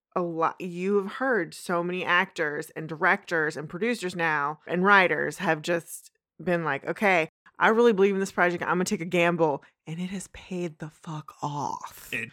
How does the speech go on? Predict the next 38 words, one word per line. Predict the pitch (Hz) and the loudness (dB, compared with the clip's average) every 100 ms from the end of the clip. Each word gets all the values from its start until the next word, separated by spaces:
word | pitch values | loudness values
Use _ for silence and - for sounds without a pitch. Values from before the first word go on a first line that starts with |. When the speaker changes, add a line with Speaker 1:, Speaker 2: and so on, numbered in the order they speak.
| - | 0
Speaker 2:
did | 127 120 | 4 4
for | - 151 | 4 2
Jack, | 123 139 131 117 | 4 8 8 8
for | - - 110 | 0 -4 -2
sure. | 104 123 113 98 92 92 | -2 -2 -2 -2 -6 -14
Speaker 1:
It | 131 | -10
paid | - 160 - | -6 -6 -8
for | |
Jack. | 139 180 180 185 190 | -8 2 6 8 6
It's | 165 | 2
paid | - 196 190 | 2 2 2
for | - | -8
several | - 196 185 180 | -4 2 2 2
directors | 170 165 160 156 | 2 0 0 -4
that | 156 147 | -4 -4
we've | 156 - | -6 -2
talked | 165 147 151 156 | 0 0 0 -4
about | 151 135 131 - - | 0 0 -2 -4 -8
on | 127 | -8
this | 139 - | -10 -4
very | 170 160 - | 0 0 0
podcast. | 143 143 - 135 127 - - | -2 -2 -4 -8 -8 -14 -20
That, | 147 151 175 185 - - - _ _ - | -8 4 8 8 8 0 -20 _ _ 6
that | 202 226 | 12 12
ability | 185 160 185 190 185 | 12 8 8 10 8
alone | 160 160 160 170 185 202 180 | 6 4 4 4 6 4 2
and | 165 | -4
just | 165 | -6
being | 170 | -4
like, | 165 151 - - | -4 -6 -6 2
"I'm | 180 190 | 2 4
taking | 202 190 | 4 4
the | 185 | 2
gamble," | 165 165 160 156 143 135 - _ _ | 2 2 2 0 -2 -4 -8 _ _
has | 180 160 | -4 0
worked | 156 156 147 | 0 0 0
very | 156 143 | -2 -2
well. | 110 - | -4 -10